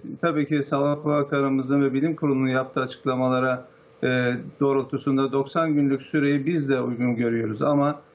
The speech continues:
bir ay sonra bu pandeminin, e, ülkemizde yavaşlayacağını düşünüyoruz. Tekrar üretim ortamlarının tekrar, e, hayata geçeceği konusu var.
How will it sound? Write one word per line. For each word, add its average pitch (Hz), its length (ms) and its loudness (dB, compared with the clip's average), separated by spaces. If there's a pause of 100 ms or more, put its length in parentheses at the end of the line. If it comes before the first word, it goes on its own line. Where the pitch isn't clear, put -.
(300)
bir 180 120 2
ay 170 180 2
sonra 151 420 0
bu 151 160 -2
pandeminin, 151 680 0
e, 135 40 -4 (560)
ülkemizde 147 600 0 (240)
yavaşlayacağını 143 800 0
düşünüyoruz. 120 600 -6
Tekrar 190 360 -2
üretim 151 340 0
ortamlarının 143 680 0 (500)
tekrar, 160 600 -2
e, 123 140 -2
hayata 135 480 -2
geçeceği 131 500 -2
konusu 127 460 -4
var. 151 180 0